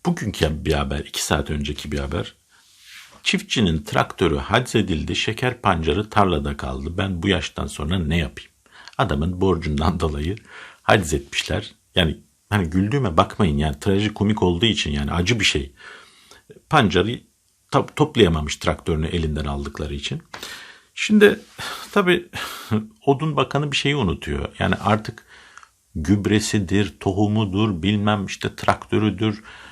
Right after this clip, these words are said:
e, yakıtıdır. O kadar pahalı ki çiftçi için. Çiftçi artık ekecek bir şey bulamıyor. Ekemiyor yani. Ekemediği için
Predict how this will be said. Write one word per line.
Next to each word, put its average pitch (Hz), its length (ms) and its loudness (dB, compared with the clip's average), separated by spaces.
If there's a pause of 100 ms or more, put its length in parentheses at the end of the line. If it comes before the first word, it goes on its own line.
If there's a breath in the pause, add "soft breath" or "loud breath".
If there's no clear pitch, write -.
(140 loud breath)
e, - 60 0
yakıtıdır. 107 680 0 (160)
O 143 100 10
kadar 131 420 4
pahalı 117 360 4
ki 110 180 -4
çiftçi - 320 -4
için. 165 360 -4
Çiftçi - 460 -8
artık 135 400 -2 (100)
ekecek - 560 -2
bir - 60 -4
şey 135 240 -2
bulamıyor. - 260 -4
Ekemiyor 131 460 2
yani. 76 500 -2 (440 loud breath)
Ekemediği 113 600 4
için 202 360 0